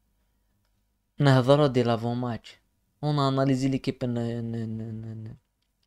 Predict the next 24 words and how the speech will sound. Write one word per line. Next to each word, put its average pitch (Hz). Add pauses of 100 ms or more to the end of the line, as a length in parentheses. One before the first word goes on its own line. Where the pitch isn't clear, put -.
(1500)
n-, 131
الخميس. 139 (560)
On 151
a 151
analysé 143
les 135
faiblesses 135
de 120
la 123
G 117
S 120
K. - (680)
Et 185
nous 190
donnons 147 (1200)
des 127
analyses 143
dans 123
le 120
match. 120
Et 143
c'est -
ce -
que, -